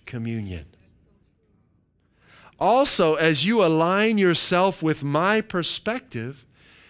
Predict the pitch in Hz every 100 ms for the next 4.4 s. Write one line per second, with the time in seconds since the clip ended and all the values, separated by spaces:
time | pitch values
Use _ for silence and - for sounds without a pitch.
0 | - _ 147 233 254 208 170 - - 202
1 | 202 202 202 160 143 147 156 151 135 131
2 | - 147 190 196 233 185 _ _ _ _
3 | _ - 131 120 127 123 113 110 113 110
4 | 101 - -